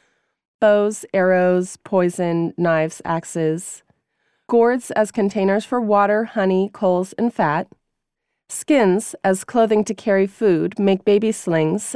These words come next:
and construct shelters, clothes, and art, primarily jewelry like necklaces, bracelets, earrings, and anklets. The Hasda have an oral tradition rather than written language,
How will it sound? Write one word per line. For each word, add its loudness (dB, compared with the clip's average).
and 2
construct 0
shelters, -4
clothes, -2
and 2
art, -2
primarily 4
jewelry 0
like 0
necklaces, 0
bracelets, -4
earrings, 0
and 0
anklets. -6
The -2
Hasda 0
have 2
an -2
oral 2
tradition -2
rather 2
than 2
written 2
language, -2